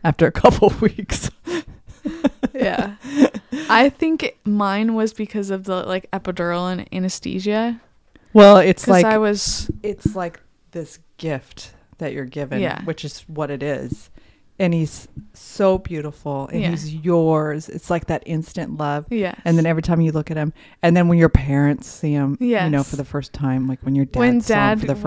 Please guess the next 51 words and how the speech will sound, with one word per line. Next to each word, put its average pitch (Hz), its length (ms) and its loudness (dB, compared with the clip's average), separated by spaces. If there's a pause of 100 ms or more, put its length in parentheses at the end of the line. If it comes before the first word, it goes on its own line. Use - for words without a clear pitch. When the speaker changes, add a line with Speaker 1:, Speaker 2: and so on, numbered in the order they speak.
(160)
Speaker 2:
walked 214 120 0
Speaker 1:
time, 131 160 2
Speaker 2:
in, 190 220 -2
I 185 140 -2
was 180 160 -4
Speaker 1:
and 160 180 2
then 160 220 4
when 143 300 2
Speaker 2:
so 143 100 2
Speaker 1:
Woody's 147 320 8
Speaker 2:
emotional. 156 300 -6
Speaker 1:
parents 147 220 -4
see - 180 -6
him 143 100 0
for 147 140 -14
the 143 100 -8
first 143 280 -10
Speaker 2:
Yeah. - 60 -10
Speaker 1:
time, 143 260 -4
then 151 120 -2
when 156 80 4
your 156 180 0
uncle 151 360 -4
sees 156 380 -10
him, 151 380 -6
Speaker 2:
Yeah. 175 200 -10
Speaker 1:
and 156 80 -2
your 143 100 0
great 139 320 -4
gra-, 143 400 -4
the 147 100 -6
great 147 220 -8
grandma 143 360 -4
sees 151 320 -8
him, 139 140 -4
you 147 120 -4
know, 139 100 0
it's 135 160 -4
Speaker 2:
Yeah. - 60 -8
Speaker 1:
just - 180 -8
like, 131 200 -4 (1080)
when 175 180 4
you 165 120 4
see - 540 -6
other 156 220 2
people 175 220 -2
getting 156 240 2
emotional 165 800 0
over 147 180 -2
your 135 160 -2
child, 135 580 0